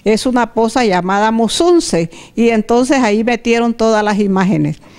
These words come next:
Cuando ya pasó el peligro, ¿verdad?, porque dicen que no, no entraron porque miraron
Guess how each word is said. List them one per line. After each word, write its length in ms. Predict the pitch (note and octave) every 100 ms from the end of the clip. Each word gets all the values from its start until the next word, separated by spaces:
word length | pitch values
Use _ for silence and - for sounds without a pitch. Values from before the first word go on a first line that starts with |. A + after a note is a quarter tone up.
| - -
Cuando 320 | - G#3+ G3+ G3+
ya 240 | A#3+ C#4+
pasó 300 | D4 A#3 C#4
el 100 | D4
peligro, 580 | - B3+ A#3 C4+ C4+ G3
¿verdad?, 300 | F#3+ A#3+ C#4
porque 300 | A3 G3 F#3
dicen 380 | G#3 A3+ C#4 C4+
que 160 | A3
no, 320 | G3+ B3 B3 A#3+
no 260 | G#3 A3+
entraron 640 | B3+ C#4 C#4 B3+ C4 C#4+
porque 340 | C#4+ A#3 - A#3
miraron 680 | A3+ G#3+ A#3 C4+ C4 G3